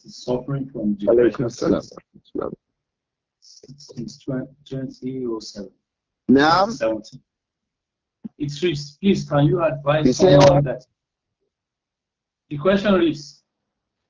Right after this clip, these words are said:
Speaker 1: "Can you advise someone that is, please, can you
Speaker 2: Naam.
Speaker 1: advise someone that,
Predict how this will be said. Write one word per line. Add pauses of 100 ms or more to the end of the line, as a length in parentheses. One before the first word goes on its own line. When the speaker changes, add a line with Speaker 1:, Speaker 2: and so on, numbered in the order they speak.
(960)
Speaker 1:
"Can
you
advise
someone
that
is, (180)
please,
can
you
Speaker 2:
Naam.
Speaker 1:
advise
someone
that,